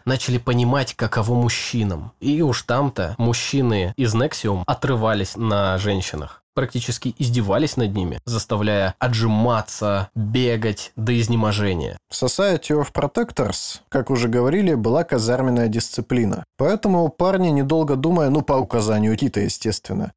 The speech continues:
Speaker 2: давали девушкам задания в духе отжаться столько-то раз в качестве наказания, э, приседать. Нужно было одеться максимально непривлекательно. Это было условие для участия. В частности, Индию отчитали за то, что она надела кроссовки,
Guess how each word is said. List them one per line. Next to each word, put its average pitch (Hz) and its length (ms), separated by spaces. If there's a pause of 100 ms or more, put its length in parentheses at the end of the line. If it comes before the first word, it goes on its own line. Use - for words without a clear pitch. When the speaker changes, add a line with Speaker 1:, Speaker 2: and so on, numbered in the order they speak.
Speaker 2:
давали 165 460
девушкам 139 520
задания 120 560
в 117 60
духе 123 300
отжаться 135 500
столько-то 113 500
раз 107 200
в - 60
качестве - 400
наказания, 185 680 (100)
э, 233 220
приседать. 120 800 (100)
Нужно 190 320
было 175 300
одеться 156 420
максимально 143 640
непривлекательно. 127 960 (180)
Это 117 600
было 120 240
условие 120 500
для 95 160
участия. - 680
В - 40
частности, 147 540
Индию 170 520
отчитали 117 520
за 107 180
то, 226 280
что - 320
она 165 180
надела 127 680 (100)
кроссовки, 127 840